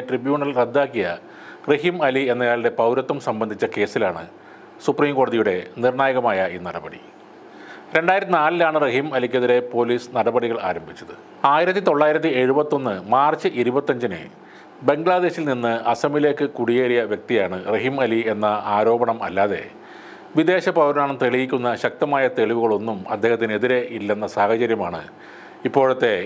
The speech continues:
ഈ അനുകൂലമായ കോടതി വിധിക്ക് ആധാരം. ബംഗ്ലാദേശിലെ റഹീം അലിയുടെ പഴയ താമസ സ്ഥലം കണ്ടെത്താൻ പോലീസ് ശ്രമിച്ചിരുന്നെങ്കിലും പൗരത്വം റദ്ദാക്കുന്ന സാഹചര്യത്തിൽ ഈ വിവരങ്ങൾ ട്രിബ്യൂണലിൽ നൽകിയിട്ടുണ്ടെന്ന് തെളിയിക്കുന്ന രേഖകൾ ഒന്നുമില്ലെന്നും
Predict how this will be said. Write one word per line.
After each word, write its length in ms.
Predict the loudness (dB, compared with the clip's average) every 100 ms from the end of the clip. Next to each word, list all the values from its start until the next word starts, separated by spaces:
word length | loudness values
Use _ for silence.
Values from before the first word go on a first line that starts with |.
| 0
ഈ 40 | 0 0
അനുകൂലമായ 560 | 0 2 2 2 0 -2 -4 -4 0
കോടതി 280 | 2 0 -2
വിധിക്ക് 280 | -4 -4 -4 -4
ആധാരം. 340 | -8 -10 -12 -18 -20 -20 -20 -20 -14 0
ബംഗ്ലാദേശിലെ 600 | 2 4 4 2 2 2 2 2
റഹീം 260 | 2 0 2
അലിയുടെ 320 | 2 4 2 4
പഴയ 220 | 4 2 2 2
താമസ 340 | 2 0 -2 -2
സ്ഥലം 260 | 0 0 0
കണ്ടെത്താൻ 420 | -2 -2 0 0 -2 -2
പോലീസ് 300 | 0 0 0 -2
ശ്രമിച്ചിരുന്നെങ്കിലും 760 | -4 -2 -2 -2 -2 -2 -4 -6 -20 -20 -20 -10 -2
പൗരത്വം 440 | 0 0 0 -4 -2 -2
റദ്ദാക്കുന്ന 480 | 0 -2 -2 -6 -2
സാഹചര്യത്തിൽ 520 | 0 0 -2 -4 -6 -4 -4
ഈ 40 | -2
വിവരങ്ങൾ 380 | 0 0 0 -4 -4
ട്രിബ്യൂണലിൽ 540 | -6 -2 -2 0 -4 -4 -4
നൽകിയിട്ടുണ്ടെന്ന് 640 | -2 -2 -4 -2 -4 -4 -2
തെളിയിക്കുന്ന 460 | 0 0 -2 -2 -2 -4 -10 -20 -10 0
രേഖകൾ 360 | 0 2 0 0 -2
ഒന്നുമില്ലെന്നും 580 | -4 -2 0 0 -4